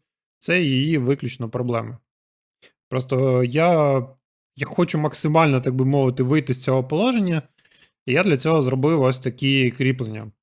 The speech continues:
Це звичайні кутники металеві. Е, металеві кутники.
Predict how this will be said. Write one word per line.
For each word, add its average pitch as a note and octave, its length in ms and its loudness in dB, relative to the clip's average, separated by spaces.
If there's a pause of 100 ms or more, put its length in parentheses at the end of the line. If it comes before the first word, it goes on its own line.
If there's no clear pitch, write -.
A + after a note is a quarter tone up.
(240)
Це C3+ 520 0
звичайні A#2 1120 -2 (1400)
кутники C#3+ 640 0 (120)
металеві. C3+ 720 -2 (1000)
Е, - 20 -12 (600)
металеві C3 640 -2
кутники. C#3+ 680 -4